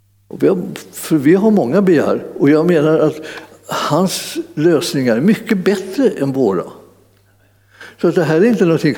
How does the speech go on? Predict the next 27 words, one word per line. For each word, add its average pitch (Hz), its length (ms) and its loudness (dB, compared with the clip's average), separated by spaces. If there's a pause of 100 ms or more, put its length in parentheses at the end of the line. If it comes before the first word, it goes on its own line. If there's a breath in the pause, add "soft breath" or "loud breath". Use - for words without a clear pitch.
(280 loud breath)
"Jaha, 156 320 -2
så - 120 -6
han 127 120 -4
tänker 147 320 -2
strunta 151 520 0
i 170 60 2
vad 139 140 2
jag 139 140 0
tycker 139 340 0
och 113 100 2
vad 117 140 4
jag 127 140 2
vill 127 120 2
ha." 135 180 0 (680 loud breath)
Ja, 123 280 2
så, 185 380 2
så 113 180 -2
kan 180 180 0
du 240 120 6
ju 196 80 4
sitta 156 320 0
och, 143 440 4
och 143 100 0 (200)
morra 135 340 0
om 123 140 0
du 123 80 2
vill. 110 200 2